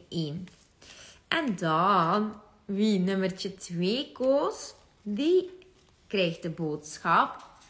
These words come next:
"Geloof in jezelf." Geloof in jezelf. Ja.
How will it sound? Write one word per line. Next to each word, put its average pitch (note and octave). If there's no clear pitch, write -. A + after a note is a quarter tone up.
"Geloof G3
in E3
jezelf." E3
Geloof A3
in G#3
jezelf. -
Ja. F3